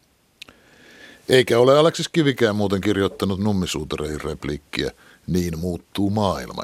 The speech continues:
iskoseni." Runsauden pulaanhan sitä joutuu, kun alkaa Shakespeareta kahlata. Otetaan nyt silti yksi tunnetuimmista, Macbethistä.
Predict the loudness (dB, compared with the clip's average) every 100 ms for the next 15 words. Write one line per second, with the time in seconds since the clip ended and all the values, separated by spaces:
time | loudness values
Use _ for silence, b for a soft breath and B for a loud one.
0 | -8 -6 -6 -8 -10 -12 -16 -20 b b
1 | b b _ _ _ _ _ _ _ _
2 | _ -20 B B B B B B B B
3 | 0 4 6 6 6 4 6 6 4 0
4 | -2 2 2 2 0 -2 2 2 2 -2
5 | -6 -4 -4 -4 -6 -8 -8 -10 -8 -8
6 | -10 -14 -16 -20 b b b b b b
7 | b b b 0 0 2 -2 -2 0 0
8 | 2 0 0 -4 0 0 0 -4 -8 -10
9 | -8 -8 -8 -2 -2 -2 -6 -10 -8 -8
10 | -10